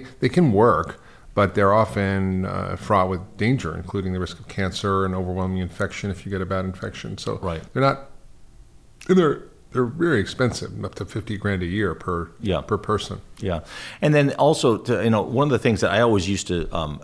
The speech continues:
Speaker 2: uh, it was intriguing to me, uh, when I was, uh, doing my training was drug-induced lupus.
Speaker 1: Hmm.
Speaker 2: 'Cause we were taught that lupus is an autoimmune condition. But
Speaker 1: Yeah.
Speaker 2: there is a, the condition called drug-induced lupus. So that
Speaker 1: Hmm.
Speaker 2: always raised my question, well, what's, what,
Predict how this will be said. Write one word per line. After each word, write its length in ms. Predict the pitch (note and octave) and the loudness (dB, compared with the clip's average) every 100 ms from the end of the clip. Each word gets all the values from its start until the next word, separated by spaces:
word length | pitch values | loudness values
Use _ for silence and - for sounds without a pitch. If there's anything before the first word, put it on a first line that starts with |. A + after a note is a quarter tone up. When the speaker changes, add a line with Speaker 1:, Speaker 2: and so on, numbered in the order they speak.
| - | -12
Speaker 2:
uh, 200 | D#2+ - - G2 - - - A2+ | -12 -10 -12 -12 -14 -16 -16 -12
it 180 | G#2 | -10
was 220 | C#3+ F2+ F2 | -6 -6 -4
intriguing 520 | E2+ - C3+ A#2 F#2 | -4 0 0 0 0
to 100 | F#2 | 0
me, 260 | F2 E2 | 0 -2
uh, 160 | D#2 D#2+ | -4 -6
when 140 | E2+ | -4
I 40 | D#2+ | -4
was, 240 | D#2 - D#2+ - | -6 -8 -12 -8
uh, 220 | D#2+ D#2 - - | -6 -8 -12 -16
doing 180 | - F#2+ | -6 -2
my 140 | F2 D#2 | -2 -4
training 560 | - C#3 D3+ E2 D2+ | -4 -2 0 0 -2
was 260 | F#2+ E2+ D#2+ | -4 -4 -6
drug-induced 720 | - G#2+ A#2 G#2 E2 D2+ - | -2 2 2 2 0 -6 -8
lupus. 520 | D#2 - - - - - - | -10 -10 -14 -14 -16 -12 -4
Speaker 1:
Hmm. 240 | A2 F#2 E2 | -2 0 -2
Speaker 2:
'Cause 140 | - G2+ | -2 2
we 80 | A2+ | 2
were 80 | |
taught 240 | F#2 C#3 A#2+ | 2 0 0
that 100 | F2 | 0
lupus 260 | G#2 A#2 F#2 | 0 -2 -4
is 120 | E2+ | -2
an 60 | G2 | 0
autoimmune 420 | F2 F2 A#2 B2 | 2 2 2 0
condition. 500 | F2 C#2 - - - _ - - | -2 -4 -8 -12 -16 _ -20 -12
But 300 | G#2 A#2 - | -6 -2 2
Speaker 1:
Yeah. 40 | |
Speaker 2:
there 260 | - - C#3 | 2 2 0
is 120 | D#3 | 0
a, 40 | |
the 180 | E3 G2+ | -2 -4
condition 380 | - F#2+ F2+ G2+ | -2 0 0 -2
called 300 | - E2+ E2+ | -4 -6 -2
drug-induced 580 | A#2+ C#3 E3 G2+ D2 - | 2 2 2 -2 -4 -6
lupus. 300 | D#2 - - | -8 -8 -4
So 100 | G2+ | 0
that 80 | A2+ | 2
Speaker 1:
Hmm. 60 | |
Speaker 2:
always 220 | - C3 | 2 2
raised 260 | F2+ G#2 G2 | 6 6 6
my 100 | F2 | 0
question, 300 | - A2+ F2 | -2 -6 -2
well, 100 | F2 | -2
what's, 260 | G2 C3+ - - | 0 -2 -4 -8
what, 200 | G#2 | -10